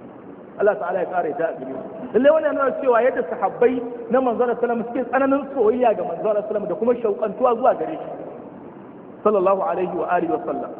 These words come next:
Haka na in ka koma cikin sira ta tabi'ai, za ga yadda suke nuna tsananin soyayya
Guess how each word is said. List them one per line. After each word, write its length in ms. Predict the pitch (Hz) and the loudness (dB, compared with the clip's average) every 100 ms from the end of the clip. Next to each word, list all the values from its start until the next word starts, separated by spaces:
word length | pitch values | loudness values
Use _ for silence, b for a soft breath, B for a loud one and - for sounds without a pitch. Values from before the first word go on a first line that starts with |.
| - - - - - - - - - - - - - - - - - - - - | -14 -14 -16 -18 -18 -18 -18 -18 -18 -18 -18 -20 -18 -18 -18 -20 -20 -20 -12 0
Haka 260 | 359 339 | 4 4
na 120 | 285 277 269 233 - - - - - - - | 4 6 4 2 -4 -6 -10 -12 -14 -14 -6
in 120 | 277 | 0
ka 100 | - | 0
koma 280 | - 320 302 | 2 2 2
cikin 300 | - - 262 254 254 - | 0 -4 -4 -4 -8 -8
sira 240 | - 269 214 | -2 2 2
ta 100 | 233 | 2
tabi'ai, 480 | - 185 - - 196 - - - - - - - - - - - - - | 0 0 -2 -4 -6 -8 -14 -14 -14 -16 -18 -18 -18 -18 -18 -18 -8 2
za 120 | 269 247 | 4 6
ga 80 | |
yadda 240 | 247 254 233 | 4 2 -2
suke 200 | - 240 | -2 -2
nuna 220 | 214 240 | 0 -2
tsananin 420 | 226 214 233 247 233 | 0 -2 0 0 0
soyayya 400 | 220 208 220 196 | 0 2 2 2